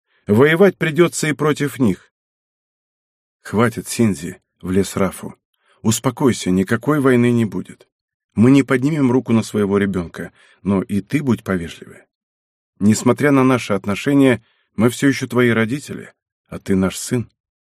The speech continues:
Начинаю понимать Кагами, который ненавидит Эцу. Похоже, если бы не моя горе-мамаша, у меня был бы нормальный отец.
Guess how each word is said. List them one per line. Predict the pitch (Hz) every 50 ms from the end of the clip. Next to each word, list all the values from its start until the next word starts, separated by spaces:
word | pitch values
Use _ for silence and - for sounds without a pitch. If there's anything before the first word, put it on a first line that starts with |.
| _ _ _ _ _ _ _ _ _ _ _ _ _ _ _ _ _ _ _ _
Начинаю | 95 98 95 - 131 147 170 175 175
понимать | - 180 185 185 185 180 156 127 113 -
Кагами, | - 131 117 95 101 123 135 151 147
который | - 123 117 - 123 131 127
ненавидит | 123 123 120 120 113 107 110 101 113 113 - -
Эцу. | 107 98 92 - - - - - - - _ _ _ _ _ _ _ _ _ _ -
Похоже, | - 98 - 131 156 139 143
если | 127 131 156 - - 147
бы | 135 135
не | 135 135
моя | 131 131 131 131 143 139
горе-мамаша, | 120 104 127 123 110 101 98 98 95 101 123 156 - - 143 135 120 117 _ _ _ _ _ _ _ _ _ -
у | 87
меня | 92 90 87 104 127 147
был | 131 151 151
бы | 139 147 139
нормальный | 139 131 120 107 95 98 120 156 165 156 151 151 143 143
отец. | 131 - - - 98 - - - - -